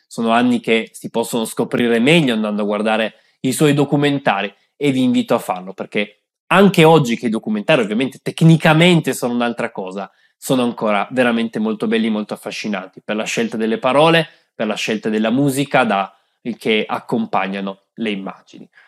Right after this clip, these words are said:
Diciamo che è uno tra quegli uomini che hanno creato la documentaristica moderna, di questo bisogna dargliene veramente atto. Cousteau oggi è morto,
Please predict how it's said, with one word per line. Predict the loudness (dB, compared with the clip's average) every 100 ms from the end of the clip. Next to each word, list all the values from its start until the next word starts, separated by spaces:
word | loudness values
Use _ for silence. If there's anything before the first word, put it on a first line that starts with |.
| _ -6
Diciamo | 2 6 6 6
che | 4 2 0 _ 0
è | 6
uno | 6 6
tra | 2
quegli | 2 4 6
uomini | 8 8 6 4 2
che | 2 2
hanno | 2 -2 -4
creato | 0 4 4 4 0 -2 -6 -4
la | -4
documentaristica | -4 -2 -2 -2 -4 -6 -8 -10 -8 -8 -8
moderna, | -10 -10 -12 -8
di | -8
questo | -8 -10 -10
bisogna | -8 -10 -10 -10 -12 _ _
dargliene | -4 -4 -4 -8 -10 0
veramente | 2 2 -2 -8 -10
atto. | -10 -12 _ _ _ _ _ _ _ _ _ _ _ _
Cousteau | 4 6 8 6
oggi | 6 6 4
è |
morto, | 4 4 2 2 4 4 2